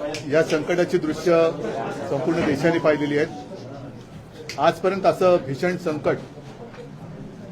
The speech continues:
हे मराठवाड्यावरती कधी आलेलं नव्हतं. पिकाचं नुसतं नुकसान नाही झालेलं, तर जमिनी खरडवून गेलेल्या आहेत, म्हणजे अक्षरशः खरडवून गेल्या आहेत. त्या खरडवून शब्दाचा अर्थ तिकडे कळतो.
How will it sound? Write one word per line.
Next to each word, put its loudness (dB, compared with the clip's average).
हे 0
मराठवाड्यावरती 4
कधी 0
आलेलं 0
नव्हतं. -8
पिकाचं 4
नुसतं 0
नुकसान -2
नाही 0
झालेलं, 2
तर 0
जमिनी -2
खरडवून 0
गेलेल्या 0
आहेत, -10
म्हणजे -2
अक्षरशः -2
खरडवून 4
गेल्या 0
आहेत. 2
त्या -2
खरडवून -2
शब्दाचा 0
अर्थ -2
तिकडे -2
कळतो. -2